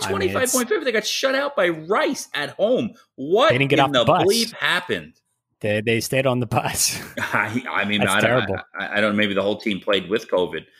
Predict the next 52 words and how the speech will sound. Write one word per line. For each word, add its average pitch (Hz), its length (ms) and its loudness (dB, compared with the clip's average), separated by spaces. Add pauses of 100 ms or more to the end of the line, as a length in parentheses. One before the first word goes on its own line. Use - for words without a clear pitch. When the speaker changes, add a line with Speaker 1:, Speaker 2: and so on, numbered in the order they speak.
(180)
Speaker 2:
I 80 80 -10
mean, 90 120 -2
I'm 87 80 -2
not 92 140 0
breaking 101 280 0
any 107 100 2
news 117 240 2
Speaker 1:
Possibly. 92 140 -4
Speaker 2:
here, 80 160 -2 (100)
but 80 120 -8
that's 90 180 -6
what 110 80 -4
it - 80 -8
sounds 110 260 -2
like. 85 160 -10 (400)
So, 160 360 0
yeah, 208 180 2 (140)
we 196 60 -2
kinda 214 280 -2
rounded 190 440 -2
through. 170 400 0
There 147 80 -6
was 139 100 -8
a - 40 -16
couple 156 260 -4
of 123 80 -12
blowouts. 135 540 2
Like, 107 260 0 (340)
Iowa 127 200 2
State 131 420 0
looks 117 180 -6
like 113 180 -2
they're 120 120 2
the 117 120 -2
cream 123 260 -4
of 107 40 -6
the 104 60 -4
crop 113 380 -8
over 101 200 -4
there. 107 420 2 (360)
They, 110 260 2
uh, 98 360 2 (120)
they 117 120 -2
crushed - 480 -8
West 104 240 -6
Virginia, 90 460 -8
I 87 100 -8
mean, 85 260 -12
horribly, 95 540 -2
forty-two 101 360 -8
to 85 60 -12
six. 104 480 -4